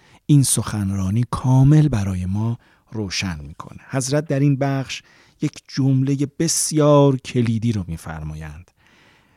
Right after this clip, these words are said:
اه، من متن فارسی اون رو می‌خونم که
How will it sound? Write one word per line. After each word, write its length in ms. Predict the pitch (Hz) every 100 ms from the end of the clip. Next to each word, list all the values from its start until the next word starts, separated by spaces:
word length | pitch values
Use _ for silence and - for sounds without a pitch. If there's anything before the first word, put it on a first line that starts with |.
| _ -
اه، 600 | 107 104 101 95 92 92
من 420 | 104 113 110 113 _ -
متن 460 | 110 107 - 110 107
فارسی 720 | - 117 113 110 - - 143
اون 200 | 131 113
رو 120 | 113
می‌خونم 520 | 117 104 110 107 101
که 460 | - 107 104 101